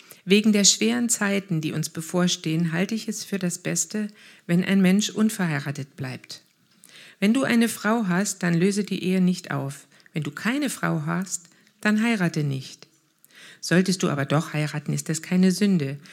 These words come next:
Allerdings würde ich euch gerne die zusätzlichen Belastungen ersparen, die mit einer Ehe verbunden sind.“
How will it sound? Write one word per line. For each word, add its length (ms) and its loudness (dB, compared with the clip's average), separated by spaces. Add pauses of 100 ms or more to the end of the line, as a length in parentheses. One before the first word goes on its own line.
(140)
Allerdings 640 2
würde 180 2
ich 180 -2
euch 220 2
gerne 320 2
die 180 -2
zusätzlichen 1040 -2
Belastungen 680 0
ersparen, 920 -4 (380)
die 80 4
mit 200 4
einer 260 2 (180)
Ehe 280 -10
verbunden 600 0
sind.“ 440 -8